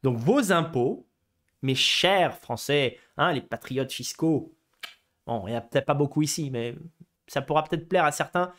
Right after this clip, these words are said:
ça pourra peut-être faire réveiller certaines personnes qui considèrent l'expatriation, mais, euh, simplement de, d'un orteil.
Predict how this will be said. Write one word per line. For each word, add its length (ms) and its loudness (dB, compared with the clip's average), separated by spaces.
ça 140 2
pourra 200 4
peut-être 240 0
faire 220 0
réveiller 320 4
certaines 300 0
personnes 260 0
qui 220 -12
considèrent 400 -2
l'expatriation, 800 0
mais, 300 4
euh, 100 4
simplement 400 0
de, 920 0
d'un 180 0
orteil. 400 -4